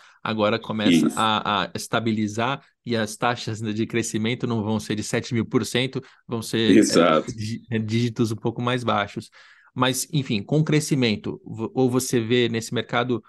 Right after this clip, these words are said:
Speaker 1: óbvio que vocês não têm acesso aos concorrentes, né? Mas, enfim, vocês se conversam. Os concorrentes, eles estão, de maneira geral, crescendo, ainda que pouco ou muito, tanto faz? Ou tem gente que tá reduzindo, caindo, perdendo, enfim?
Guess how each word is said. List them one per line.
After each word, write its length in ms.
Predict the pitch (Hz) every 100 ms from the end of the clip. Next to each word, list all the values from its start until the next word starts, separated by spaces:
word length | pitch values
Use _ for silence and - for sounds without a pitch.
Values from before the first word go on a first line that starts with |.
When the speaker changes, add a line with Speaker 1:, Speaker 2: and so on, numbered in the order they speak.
| _ - - - - -
Speaker 1:
óbvio 240 | 107 110 101
que 60 |
vocês 120 | - 107
não 120 | 104
têm 140 | 113
acesso 380 | 107 101 110 -
aos 100 | 104
concorrentes, 760 | - 107 107 101 123 117 104
né? 100 | 107
Mas, 180 | 110 101
enfim, 200 | 98 92
vocês 180 | 82 110
se 80 | 139
conversam. 640 | - 151 110 101 - - - - -
Os 120 | 120
concorrentes, 440 | 160 151 127 113
eles 140 | 127 113
estão, 420 | 113 113 160 151 -
de 140 | 120
maneira 280 | 120 120 113
geral, 320 | 110 104 104 -
crescendo, 580 | 123 110 131 156 175 -
ainda 280 | 113 113 113
que 120 | -
pouco 400 | - 131 156 101
ou 80 | 101
muito, 260 | 127 -
tanto 200 | - 101
faz? 340 | - - 190 - _
Ou 140 | - 156
tem 180 | 165 147
gente 240 | 139 139
que 80 | 131
tá 300 | - 127 127
reduzindo, 600 | 101 127 117 - 120 107
caindo, 440 | - 101 110 113 104
perdendo, 640 | 107 98 101 117 107 98
enfim? 360 | 110 - -